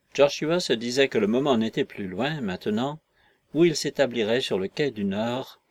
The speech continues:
avec l'aménagement le plus complet de coffres-forts et de serrures. Quant à monsieur Bulstrode,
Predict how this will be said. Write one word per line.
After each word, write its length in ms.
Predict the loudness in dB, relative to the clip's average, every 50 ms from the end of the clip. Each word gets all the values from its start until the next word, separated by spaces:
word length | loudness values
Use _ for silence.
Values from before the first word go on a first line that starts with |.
| _ _ -20 -20 _ _ -8
avec 300 | -6 -2 -2 -2 0 0
l'aménagement 640 | 0 0 0 0 0 0 -2 -2 -2 -2 -2 -2
le 100 | -2 -4
plus 180 | -4 -4 -6 -4
complet 460 | -2 -2 -4 -4 -4 -2 0 0 2
de 80 | 0 0
coffres-forts 720 | -2 -2 -2 -2 -2 -8 -8 -6 -2 2 2 2 4 2
et 60 | 0
de 100 | -2 -2
serrures. 680 | -4 -2 -2 -2 -2 -2 -4 -6 -6 -10 -14 -18 -20 _ _ _ _ _ _ _ _ _ _ _ _ _ _ _ _ _ _ _ _ _ _ _ _ _ _ _ -4 0
Quant 120 | 0 2
à 120 | 2 2
monsieur 260 | 2 2 0 2 2 4
Bulstrode, 760 | 6 6 4 4 2 -6 0 2 4 4 4 4 0 -8